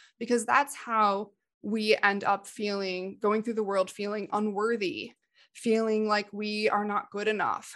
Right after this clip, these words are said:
feeling like we have to constantly strive, feeling like we need to please others in order to be accepted, or we have to be perfect or, um, highly achieve, uh, highly achieving in order to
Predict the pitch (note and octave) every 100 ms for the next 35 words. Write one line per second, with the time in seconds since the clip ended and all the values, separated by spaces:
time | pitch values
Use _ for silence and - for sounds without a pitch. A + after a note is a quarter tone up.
0 | - - G#3 G#3 G#3+ G3+ F#3+ G#3+ F#3 G3+
1 | F#3 - A3 - - F3 E3+ G#3 E3+ F3+
2 | - - F3+ G3+ G3+ E3 - - - _
3 | _ - A3 G#3+ G#3+ G3+ G3+ G3+ G3+ G3
4 | G3+ - G#3 G#3 G#3 - A#3 C4 G#3+ F3+
5 | - G3 F3+ F#3 F#3+ F#3+ - G#3+ G3 F#3+
6 | F3 D#3+ - A#3 - G3 D3+ C#3+ E3+ F3+
7 | F#3+ F#3 - F#3+ F#3 - - A#3 F#3 -
8 | - - _ _ - G3 G3 F3+ F3 -
9 | F#3 F3 E3 - G#3 G3+ F#3 - - B3
10 | F#3+ F3+ - _ _ _ _ G#3 G3+ G#3
11 | G3+ G3 - C4 G#3 E3+ E3+ F#3 F#3 F#3
12 | F#3+ - F#3+ F3+ F3+